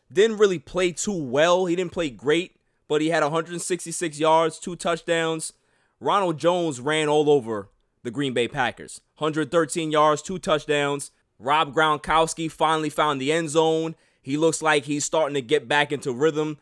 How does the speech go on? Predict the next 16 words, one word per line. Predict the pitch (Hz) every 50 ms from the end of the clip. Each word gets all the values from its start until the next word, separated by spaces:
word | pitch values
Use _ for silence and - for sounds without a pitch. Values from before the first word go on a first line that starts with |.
| _ _
which | - 143 151 - -
is | 143 143 139 135 120 - - - _ - -
a | 143 135 127
great | 107 98 127 160 175 175 170 - -
thing | 160 160 156 151
for | - - 131
Tampa | 117 - 151 143 139 117 - 113
Bay. | 101 127 135 120 113
If | 113 -
they | 131 139
can | 143 156 151
be | 151 160
able | 160 160 147 143
to | - 143 123
get | 104 143 156 147 104
Gronkowski | 98 143 147 151 143 - - 165 147 147 143 143 - 143 139 135 127 113